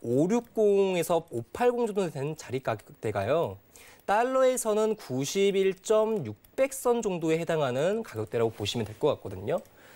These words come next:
그래서 다시 이제 유로 에프엑스가 한번 들어 올리는 가격대가 만들어진다면 저기 가격에서 이제 주요 매도 타점 보시면서 들어가시면 좋을 것 같습니다.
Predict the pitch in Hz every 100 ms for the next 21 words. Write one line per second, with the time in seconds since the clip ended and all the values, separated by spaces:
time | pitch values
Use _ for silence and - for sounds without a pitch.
0 | - - 110 185 214 - - - 123 127
1 | - 127 117 123 180 190 185 165 - 175
2 | 196 196 202 214 202 - - 165 170 131
3 | 165 233 196 101 - - 127 131 120 156
4 | 185 123 101 107 147 - 113 101 120 175
5 | 143 - - _ - 120 165 202 127 113
6 | 104 101 95 _ _ - 110 101 98 -
7 | 104 143 220 220 - 110 139 - 139 127
8 | - 131 - 131 104 175 214 214 - 113
9 | 107 104 110 117 - 120 117 107 - 123
10 | 101 95 101 139